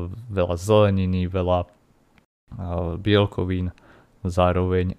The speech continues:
aj chceme tam mať nejaké tie zdravšie zdroje tukov, ako sú s-, rôzne semená,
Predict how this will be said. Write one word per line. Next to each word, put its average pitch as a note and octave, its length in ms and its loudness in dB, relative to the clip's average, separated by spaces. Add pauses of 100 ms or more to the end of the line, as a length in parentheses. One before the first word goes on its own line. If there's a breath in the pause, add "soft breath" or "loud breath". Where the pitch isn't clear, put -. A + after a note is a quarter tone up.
(120)
aj F2+ 400 -4 (1500 soft breath)
chceme F#2 320 -2
tam F#2+ 160 0
mať F2+ 120 2
nejaké F#2 360 0
tie E2+ 240 -2
zdravšie F#2+ 720 2 (160)
zdroje F#2+ 320 0
tukov, F#2+ 320 -2
ako F2+ 240 -2
sú - 240 -10
s-, - 320 -14
rôzne F#2 400 -2
semená, F#2+ 640 0